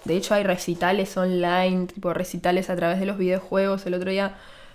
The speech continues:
nos, nos llegó una invitación para participar de un, un festival en Minecraft. Eh,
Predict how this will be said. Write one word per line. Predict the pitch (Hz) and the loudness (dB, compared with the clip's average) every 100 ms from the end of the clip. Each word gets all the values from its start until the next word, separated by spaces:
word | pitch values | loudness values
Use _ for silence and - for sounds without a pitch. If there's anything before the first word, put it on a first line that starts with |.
| - | -2
nos, | 180 175 170 - - | 2 2 -2 -10 -12
nos | - 185 180 - | -4 -2 -2 0
llegó | 175 180 180 | 2 4 4
una | 180 180 | 2 0
invitación | 185 180 185 180 190 190 | 0 0 -2 -2 0 0
para | 185 180 180 - | 0 0 0 -2
participar | 185 185 196 196 190 190 | -4 -4 -6 -2 0 0
de | |
un, | 185 190 226 | 0 -4 -8
un | - - | -10 -6
festival | 202 202 202 190 196 | -6 -4 0 2 2
en | 190 180 | 2 0
Minecraft. | 180 180 196 202 208 - - - _ _ - - - - - - - - | 0 0 0 -2 -2 -8 -20 -20 _ _ -20 -20 -20 -20 -20 -20 -20 -6
Eh, | 185 180 175 170 170 175 175 | 0 0 0 -6 -6 -8 -10